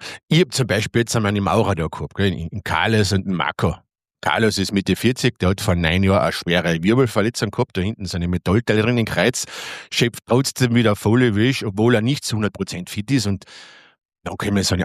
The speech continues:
Anzugträger aus ihrem gemütlich gepolsterten Sessel her und erzählen den Leuten was von Arbeiten. Gescheiter war ja, wenn diese ganzen Ex-Politiker sich da für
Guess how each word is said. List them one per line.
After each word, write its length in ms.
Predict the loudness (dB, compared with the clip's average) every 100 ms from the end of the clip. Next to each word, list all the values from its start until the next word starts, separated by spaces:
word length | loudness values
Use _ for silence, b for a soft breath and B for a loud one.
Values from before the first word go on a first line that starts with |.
| 0
Anzugträger 800 | 0 2 0 -2 2 2 2 2
aus 240 | -2 -2
ihrem 180 | -4 -4
gemütlich 460 | -2 -2 0 -4 -2
gepolsterten 600 | -4 0 0 0 -2 -4
Sessel 480 | 0 0 0 0
her 220 | 0 2 2
und 140 | 2
erzählen 400 | -2 -2 0 0
den 100 | 0
Leuten 320 | 0 -2 -4
was 140 | -6 -6
von 180 | -10 -6
Arbeiten. 680 | 0 2 2 0 -2 -10 -14 _ _ _ _ _ _ _ -8
Gescheiter 420 | -2 2 4 4
war 180 | 4 4
ja, 120 | 4
wenn 140 | 4
diese 240 | 2 -2 -2
ganzen 340 | -2 -4 -6
Ex-Politiker 1000 | -6 -6 -6 -2 0 0 -4 0 2 2 -2 b b b b b
sich 300 | -4 -4 0
da 300 | 2 4 4
für 480 | 2 2 4 2